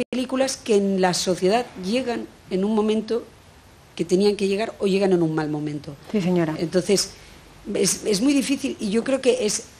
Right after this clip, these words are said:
Speaker 1: ese trabajo, hacer ese trabajo, y lo decíamos, ¿no? Trabajar desde guión o antes de guión, no para modificar tu guión a la baja,
Speaker 2: Mm.
Speaker 1: sino, eh, porque antes yo he hecho un comentario y parecía que, que sea yo la maquiavélica de marketing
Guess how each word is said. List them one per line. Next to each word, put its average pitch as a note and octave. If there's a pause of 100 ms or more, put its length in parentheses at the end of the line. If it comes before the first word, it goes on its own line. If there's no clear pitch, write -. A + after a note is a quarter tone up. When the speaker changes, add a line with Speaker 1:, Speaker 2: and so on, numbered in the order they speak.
(120)
Speaker 1:
ese A#3+ (260)
trabajo, G3+
hacer G#3+
ese A3+
trabajo, F#3+
y F3
lo E3+
decíamos, E3+
¿no? A3 (760)
Trabajar G3 (400)
desde F#3
guión G3+
o E3+
antes F3+
de F3+
guión, F3 (680)
no A3+ (100)
para G#3
modificar F#3+
tu F#3
guión F#3
a E3+
la D#3+
baja, F3+
Speaker 2:
Mm. -
Speaker 1:
sino, F#3+ (500)
eh, F3+
porque G3
antes G3
yo A3
he G#3+
hecho A#3+
un A3+
comentario F#3+
y G#3
parecía F3+
que, F3
que F3
sea F3
yo F3
la F3+
maquiavélica E3+
de E3+
marketing E3+